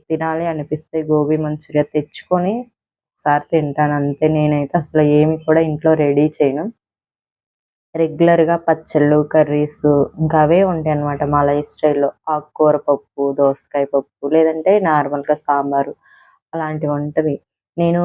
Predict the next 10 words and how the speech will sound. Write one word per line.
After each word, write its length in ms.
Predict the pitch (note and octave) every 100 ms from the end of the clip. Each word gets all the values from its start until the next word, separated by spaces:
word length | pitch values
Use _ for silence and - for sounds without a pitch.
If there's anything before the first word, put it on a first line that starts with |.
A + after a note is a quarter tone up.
| E3+
వీడియోస్ 460 | D#3+ D#3 F3 F3+ -
కోసమే 500 | E3+ E3+ E3 F3+ F3+
రకరకాల 640 | F3 D#3+ D3 C#3 D3 C#3+ C#3+ C#3+
వంటకాలు 720 | C#3+ D3 D3 - - D3 C#3+ C#3+
అవన్నీ 400 | D#3 D3+ D#3 F3
కూడా 320 | - F3+ F#3 A#3+ G#3 E3 - -
చేయడానికి 600 | - E3+ F3 F3+ F3 E3 G#3 E3+
ఇంట్రెస్ట్ 440 | D#3+ D#3 D3+ -
చూపియను 560 | D3+ D3 C#3 D#3 D3 C#3
అనమాట. 340 | C3+ C3+